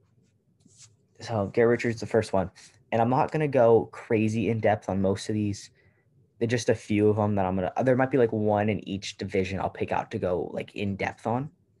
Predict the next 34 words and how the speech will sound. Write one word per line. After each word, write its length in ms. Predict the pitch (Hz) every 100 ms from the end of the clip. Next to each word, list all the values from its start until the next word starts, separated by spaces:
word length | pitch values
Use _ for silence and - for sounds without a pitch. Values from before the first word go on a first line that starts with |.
| _ _ _ _ -
Just 200 | 113 113
so 160 | 117 101
this, 260 | 104 - - - 120 98
so 120 | 107
you 80 | 113
guys 120 | 107
aren't 220 | 101 85
sitting 220 | - 104 95
here 120 | 90
for 120 | -
an 80 | 95
hour 140 | 92
and 80 | 90
a 40 |
half. 220 | 90 - - _ _ _ _ _ _ _ _ _ _ - _
Marwin 460 | 113 113 147 156 156
Gonzalez, 640 | 151 127 117 123 123 131 - _ _ _ _
one 280 | 107 107 117
year, 240 | 117 117
three 300 | 117 - 127
million 280 | 113 107 107
dollars, 420 | 98 95 95 92 -
also 280 | - 151 110
to 100 | 90
the 60 |
Boston 340 | 90 90 82 87
Red 120 | 82
Sox. 380 | - 78 - - - - _ _ _
Pedroia 480 | - 123 120 120 123
retired. 520 | 123 123 113 113 120 151 _ - _ _ _ _ _
Uh, 60 | -
um, 520 | 107 92 95 82 80 - _ _ - _ _ _
Benintendi's 600 | - 107 104 110 110 110
gone. 580 | 107 104 98 98 95 95